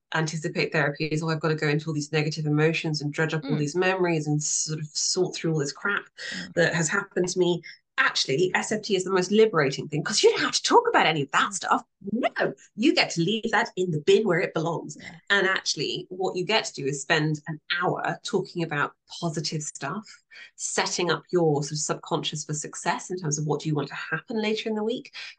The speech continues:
Speaker 1: and then relax. And I mean, this is one of the things that I thought was really funny about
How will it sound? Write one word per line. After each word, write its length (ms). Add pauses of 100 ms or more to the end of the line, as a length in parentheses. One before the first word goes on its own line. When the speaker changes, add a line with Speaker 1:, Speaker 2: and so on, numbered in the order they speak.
Speaker 1:
and 140
then 420 (220)
relax. 400
And 180
I 100
mean, 200 (100)
this 200
is 120
one 120
of 20
the 140
things 220
that 140
I 80
thought 100
was 140
really 160
funny 240
about 280